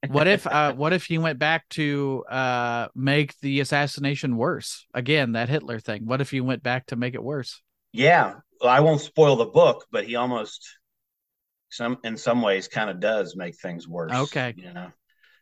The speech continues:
Speaker 2: But,
Speaker 1: Yeah.
Speaker 2: uh, yeah, it's, it's an interesting concept 'cause he can only go back in time, and whenever he comes back to our time, it sets everything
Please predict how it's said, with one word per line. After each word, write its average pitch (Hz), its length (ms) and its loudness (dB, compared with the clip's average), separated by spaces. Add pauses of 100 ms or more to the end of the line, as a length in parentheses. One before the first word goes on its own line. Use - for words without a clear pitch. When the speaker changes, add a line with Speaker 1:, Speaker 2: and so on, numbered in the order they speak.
(160)
Speaker 2:
But, 104 140 6
Speaker 1:
Yeah. 104 60 10
Speaker 2:
uh, 95 300 6 (380)
yeah, 101 340 4
it's, 113 420 -2 (960)
it's 131 200 2
an 143 60 8
interesting 151 360 2
concept 139 460 0
'cause 135 80 -8
he 117 80 -8
can 120 160 -2
only 131 140 0
go 127 120 2
back 113 380 2
in 135 100 -4
time, 127 400 -2 (260)
and 107 80 -12
whenever 120 200 0
he 123 100 -2
comes 117 280 -6
back 110 280 0
to - 80 -2
our 120 220 4
time, 107 280 -4
it 98 80 -8
sets - 320 -4
everything 101 640 -2